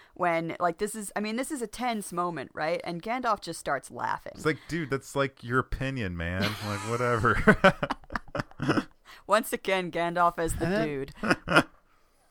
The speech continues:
Speaker 3: Yeah, and so then Gandalf, he doesn't really say this, but he does, I mean, this, he,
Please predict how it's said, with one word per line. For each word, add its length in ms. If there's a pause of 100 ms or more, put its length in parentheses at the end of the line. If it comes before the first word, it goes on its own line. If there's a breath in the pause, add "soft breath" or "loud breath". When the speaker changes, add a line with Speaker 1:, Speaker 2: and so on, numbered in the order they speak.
(180)
Speaker 3:
Yeah, 320
and 160
so 300
then 440 (180)
Gandalf, 320
he 120
doesn't 180
really 180
say 300
this, 260
but 160
he 280 (920)
does, 320
I 60
mean, 180
this, 240
he, 300